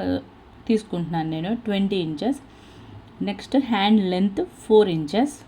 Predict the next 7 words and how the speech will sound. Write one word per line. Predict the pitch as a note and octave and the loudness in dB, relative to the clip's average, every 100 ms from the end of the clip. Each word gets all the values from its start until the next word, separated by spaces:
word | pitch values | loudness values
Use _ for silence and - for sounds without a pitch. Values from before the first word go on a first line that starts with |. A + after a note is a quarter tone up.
| - - - - - - - - - - - - - | -20 -20 -20 -20 -20 -20 -20 -20 -20 -20 -20 -10 0
హ్యాండ్ | G#3 A#3 G#3 F#3+ | 2 4 2 2
లూజ్ | A3+ B3 - | 2 0 -4
తీసుకోవాలి. | G3+ - F3+ E3+ D#3+ D#3+ | -6 -2 0 0 0 -6
నెక్స్ట్ | - - A3+ D4+ - - - - - - - - - - - - - | -10 -4 -2 -2 -6 -20 -20 -20 -20 -20 -20 -20 -20 -20 -20 -20 -6
హ్యాండ్ | G#3 A3 A#3+ G#3 | 0 4 4 4
లూజ్ | G#3 G#3 F#3+ | 2 2 -2
వచ్చేసి | E3+ F#3+ G#3 | -4 -4 -4